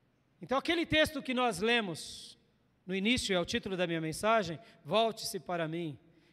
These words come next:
e eu voltarei para vocês", acontece entre o versículo nove e o versículo dez.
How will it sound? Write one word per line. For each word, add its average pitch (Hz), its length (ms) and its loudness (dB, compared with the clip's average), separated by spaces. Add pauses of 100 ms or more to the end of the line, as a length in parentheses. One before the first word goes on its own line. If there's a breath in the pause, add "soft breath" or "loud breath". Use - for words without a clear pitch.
e 165 40 -8
eu 175 80 -2
voltarei 165 420 -6
para 147 220 -8
vocês", 147 720 -4 (160 loud breath)
acontece 220 720 -4
entre 214 240 -4
o - 20 -6
versículo 170 640 -6 (640 soft breath)
nove 226 540 2
e 226 80 -10
o - 20 -10
versículo 226 460 -8
dez. 160 480 -12